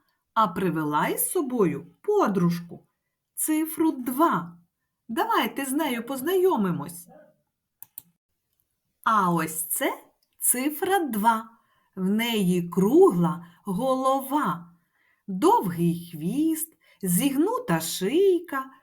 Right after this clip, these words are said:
Отака, як бачиш, двійка. Подивіться на картинку і скажіть, яких предметів намальовано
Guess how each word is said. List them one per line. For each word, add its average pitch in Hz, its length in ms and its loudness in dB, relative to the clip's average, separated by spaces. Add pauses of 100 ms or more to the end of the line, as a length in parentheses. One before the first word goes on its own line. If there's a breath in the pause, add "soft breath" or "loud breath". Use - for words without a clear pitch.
(380 soft breath)
Отака, 254 840 0
як 392 360 0
бачиш, 226 500 2
двійка. 226 880 0 (1400)
Подивіться 214 600 0
на 214 140 0
картинку 247 720 -4 (200 loud breath)
і 302 100 2
скажіть, 240 540 2 (300 loud breath)
яких 240 680 -2 (120)
предметів 277 640 -4 (180 soft breath)
намальовано 226 840 0